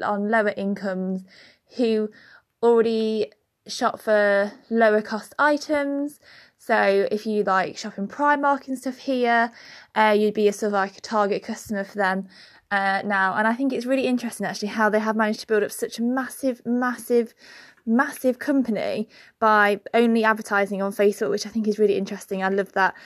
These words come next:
Uh, I do do Facebook ads for my business, but I definitely don't spend a hundred million dollars on it. I wish. <laughs> Um, if you are listening to this and you're based in the United States, it is currently worth more than Sears, Macy and J C Penney's combined.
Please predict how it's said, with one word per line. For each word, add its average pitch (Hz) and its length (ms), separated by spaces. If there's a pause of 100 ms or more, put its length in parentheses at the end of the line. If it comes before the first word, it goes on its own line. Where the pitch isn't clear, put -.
(300)
Uh, 202 360
I 208 120
do 214 160
do 202 140
Facebook 196 300
ads 190 180
for 196 60
my 240 180
business, 226 800
but 185 280 (220)
I 175 140
definitely 185 280
don't 175 140
spend 175 160
a 180 40
hundred 175 200
million 170 220
dollars 180 260
on 175 140
it. 233 120
I 180 120
wish. 226 240 (500)
<laughs> 294 540 (420)
Um, 220 300
if 254 220
you 240 180
are 226 100
listening 233 300
to 233 60
this 220 160
and 214 140
you're 214 120
based 214 340
in 208 260 (360)
the 220 80
United 220 340
States, 214 480
it 208 120
is - 100
currently 220 300
worth 208 340
more 208 240
than 202 180
Sears, 214 440
Macy 214 400
and 208 120
J 214 140
C 214 180
Penney's 196 460 (400)
combined. 202 760